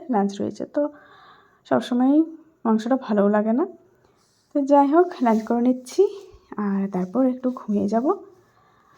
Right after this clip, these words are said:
তারপর আবার বিকালে উঠে বিকেলের কাজ।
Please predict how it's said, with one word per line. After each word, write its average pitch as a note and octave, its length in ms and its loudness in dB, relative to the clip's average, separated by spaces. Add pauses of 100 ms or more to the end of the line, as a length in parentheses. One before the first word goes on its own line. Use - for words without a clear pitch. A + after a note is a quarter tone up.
(840)
তারপর C#4+ 240 0
আবার C#4+ 160 8
বিকালে C4 360 4
উঠে C4 340 2
বিকেলের F#3+ 440 -4
কাজ। C4+ 300 2